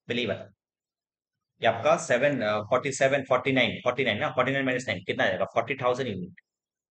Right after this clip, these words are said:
सर, ये क्या किए? अरे भाई देखो, ये आपका trading account, Trading account में opening stock यहाँ पे आता है, Purchase यहाँ पे आता है, सेल्स यहाँ पे आता है, Closing stock यहाँ पे आता है।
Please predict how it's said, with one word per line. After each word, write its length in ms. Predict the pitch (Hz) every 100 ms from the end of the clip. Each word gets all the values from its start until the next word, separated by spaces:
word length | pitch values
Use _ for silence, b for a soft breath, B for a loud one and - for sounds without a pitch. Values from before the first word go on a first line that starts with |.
| -
सर, 120 | 165
ये 60 | 165
क्या 180 | 160 160 156
किए? 320 | 160 165 - - _ _ -
अरे 160 | 117 120
भाई 220 | 95 101
देखो, 320 | 92 82 - _ _ _ _ _ _ _ _ _ _ _ _ _ _ _ _ _ _ - -
ये 100 | 156
आपका 280 | 151 - 170
trading 340 | 170 131 101 87
account, 280 | - - - _ _ _ _ _ _ _ _ _ _
Trading 240 | 151 170 185
account 200 | 185 180
में 60 | 165
opening 280 | 165 180
stock 220 | 175 175 175
यहाँ 140 | 170
पे 100 | 170
आता 100 | 165
है, 140 | - _ _ _ _ _ _ _ _ _ _
Purchase 360 | 139 135 175 170
यहाँ 160 | 165 165
पे 120 | 165
आता 200 | 165 175
है, 60 | - _ _ _ _ _ _ _ -
सेल्स 400 | - 151 175 165
यहाँ 140 | 165 165
पे 60 | 170
आता 180 | 160 170
है, 60 | 185 _ _ _ _ _ _
Closing 320 | 147 135 151
stock 280 | 139 147 143
यहाँ 160 | 110 87
पे 120 | -
आता 160 | -
है। 60 | -